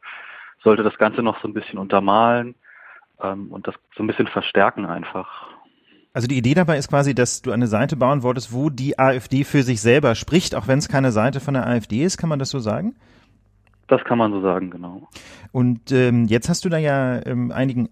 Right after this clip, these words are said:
Speaker 2: Ärger bekommen, weil die A F D das überhaupt nicht lustig findet, wenn man sie quasi mal, äh, beim Worte nimmt. Ähm,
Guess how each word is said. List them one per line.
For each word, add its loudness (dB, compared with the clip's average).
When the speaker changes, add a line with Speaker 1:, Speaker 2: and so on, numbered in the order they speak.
Speaker 2:
Ärger 2
bekommen, 4
weil 0
die -6
A 2
F -2
D -8
das -8
überhaupt -2
nicht -4
lustig -4
findet, -4
wenn -4
man 2
sie -2
quasi 4
mal, 4
äh, 2
beim 4
Worte 2
nimmt. 2
Ähm, 2